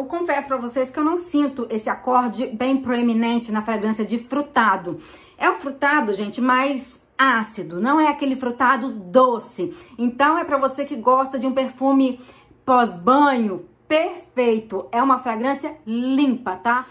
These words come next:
O que fica em destaque nessa fragrância é o meio, é o coração do perfume, que ele é todo floral. Aqui tem bastante lírio do vale, que eu sinto, né, com evidência na fragrância. Tem a rosa também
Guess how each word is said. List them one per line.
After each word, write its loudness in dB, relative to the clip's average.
O 0
que 2
fica 0
em 0
destaque 0
nessa -4
fragrância 0
é 2
o 2
meio, 4
é 2
o -2
coração 2
do -4
perfume, 0
que -6
ele 2
é -2
todo -2
floral. 2
Aqui -2
tem -2
bastante -2
lírio 2
do -2
vale, 0
que -4
eu 0
sinto, 0
né, 0
com 4
evidência -4
na -6
fragrância. -2
Tem -4
a -2
rosa 4
também 0